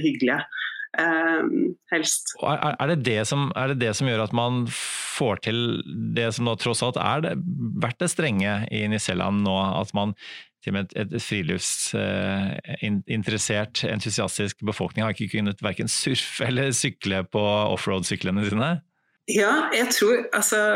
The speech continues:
Speaker 1: eh, jeg tror man har tatt ganske lignende grep som jeg tror for så vidt Norge har tatt også, at man har vektlagt, eh, dette med at man har et slags felles ansvar nå. Så her har man snakket om et team of five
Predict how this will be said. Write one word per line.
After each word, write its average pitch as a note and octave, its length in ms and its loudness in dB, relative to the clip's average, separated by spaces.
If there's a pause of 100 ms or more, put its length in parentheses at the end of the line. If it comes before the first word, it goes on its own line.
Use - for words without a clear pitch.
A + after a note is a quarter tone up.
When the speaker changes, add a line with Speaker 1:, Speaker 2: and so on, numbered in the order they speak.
(140)
Speaker 1:
eh, F#3+ 400 2
jeg - 80 -2
tror E3 180 6
man A3+ 160 4
har E4 160 4
tatt - 320 -2
ganske A#3 460 2
lignende D3 580 4
grep C#3 300 2
som D#3 160 2
jeg D3 80 -2
tror - 160 -2
for - 80 -2
så D#3 160 2
vidt D#3+ 100 0
Norge E3 240 4
har C3 80 2
tatt D#3 220 0
også, E3+ 300 2
at G3 100 0
man E3+ 100 4
har E3+ 140 4
vektlagt, - 720 -2 (420)
eh, - 240 2
dette - 240 2
med D3 160 4
at - 320 -4
man E3 320 6
har D3 240 4
et D3+ 80 2
slags D#3+ 300 2
felles D#3 420 4
ansvar C#3 400 4
nå. F#3 160 6
Så A3 220 4
her F3+ 180 4
har E3+ 80 4
man F3 160 4
snakket D#3 400 0
om D3+ 80 6
et D3+ 160 0
team D#3 320 6
of E3 240 2
five D3 240 2